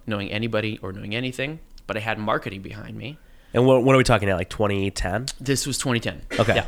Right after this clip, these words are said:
Speaker 1: So twenty twenty, twenty twenty, twenty ten, right before the Olympics,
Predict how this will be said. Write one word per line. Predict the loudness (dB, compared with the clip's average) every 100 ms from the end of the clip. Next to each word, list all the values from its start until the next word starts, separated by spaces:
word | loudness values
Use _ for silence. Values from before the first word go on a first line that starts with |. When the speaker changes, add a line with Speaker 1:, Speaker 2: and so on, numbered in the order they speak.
| -4
Speaker 1:
So | -6 -8 -6 -6
twenty | 0 0
twenty, | 4 2 2 -2 -4 -4
twenty | 0 -2
twenty, | 0 -2 -2 -4 -10 -20 -12 0
twenty | 2 0
ten, | -2 -2 0 0
right | 0 0
before | -2 -4
the | -2
Olympics, | -4 -4 -6 -6